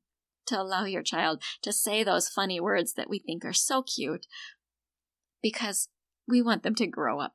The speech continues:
too. And we want them to be able to have good comprehension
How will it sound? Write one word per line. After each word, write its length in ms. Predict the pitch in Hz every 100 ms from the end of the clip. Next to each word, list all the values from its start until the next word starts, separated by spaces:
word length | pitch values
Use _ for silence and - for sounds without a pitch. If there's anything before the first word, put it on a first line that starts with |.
| -
too. 320 | - 202 185 _ _ _ _ -
And 140 | 233
we 140 | 226
want 260 | 180 185 175
them 140 | 160 160
to 80 | 165
be 140 | 175 -
able 260 | 170 165 165
to 240 | - 143 - - -
have 200 | - -
good 160 | - -
comprehension 880 | - 175 - 175 208 - - 135